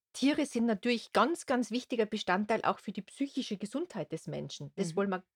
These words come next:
Speaker 1: ganz, ganz wichtig in den Vordergrund stellen, aber das Geld muss vorhanden sein. Und muss sich auch in den Tagesplan der Familie, äh, einpassen können.
Speaker 2: Ganz genau. Und da muss man auch überlegen,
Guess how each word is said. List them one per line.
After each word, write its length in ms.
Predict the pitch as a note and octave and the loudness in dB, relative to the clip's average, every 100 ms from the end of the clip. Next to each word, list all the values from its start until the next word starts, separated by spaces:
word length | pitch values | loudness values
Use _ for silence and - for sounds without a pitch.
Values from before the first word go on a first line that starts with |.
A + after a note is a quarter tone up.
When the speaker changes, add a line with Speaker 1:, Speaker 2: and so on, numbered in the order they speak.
| _ | _
Speaker 1:
ganz, 340 | A3 D4+ - - | 2 2 -4 -4
ganz 300 | G#3+ B3 _ | -4 -4 _
wichtig 460 | G3+ A#3+ - G#3+ - | -6 -6 -6 -14 -4
in 80 | G3+ | -4
den 100 | F#3+ | -2
Vordergrund 420 | G#3 B3 B3+ A3 | -2 0 -2 0
stellen, 340 | - A#3+ C4 - - - - _ | 2 4 2 -6 -20 -20 -20 _
aber 420 | E3+ D#3+ G#3 C4+ _ _ | 0 4 4 2 _ _
das 220 | F#3+ - | -8 -6
Geld 340 | - D#3 G#3+ - - | -4 -2 -4 -10 -4
muss 260 | G3 - | -4 -4
vorhanden 500 | - G#3+ F3+ F3+ D#3+ | -8 -4 -4 -4 -8
sein. 320 | - C#3 C3 - _ _ _ _ _ _ _ _ _ _ _ - - _ _ _ _ | -6 -6 -6 -12 _ _ _ _ _ _ _ _ _ _ _ -20 -20 _ _ _ _
Und 320 | - G#3 G#3 - | 2 4 2 0
muss 180 | C#4+ C#4 | 0 4
sich 140 | B3 | 4
auch 60 | - | 6
in 60 | B3 | 4
den 120 | A#3 | 2
Tagesplan 600 | A#3+ G#3 B3+ - F3+ F#3 | 6 6 6 2 4 4
der 80 | F#3+ | 2
Familie, 500 | F#3+ G3 F3 F#3 F#3 - _ _ _ | 2 2 4 2 2 -6 _ _ _
äh, 280 | D#3+ E3+ E3 - | 0 2 0 -2
einpassen 560 | F#3+ G3+ - E3 - D3 | 0 2 2 -2 -2 -6
können. 380 | - D#3+ E3+ - | -4 -2 -2 -4
Speaker 2:
Ganz 20 | |
genau. 220 | E3 D3 C#3+ | -6 -6 -6
Und 140 | F3 E3+ | 2 6
da 100 | E3+ | 6
muss 200 | F#3+ - | 4 4
man 200 | C#3 E3 | 4 6
auch 60 | |
überlegen, 440 | F#3+ F3 E3 F#3 | 6 6 6 4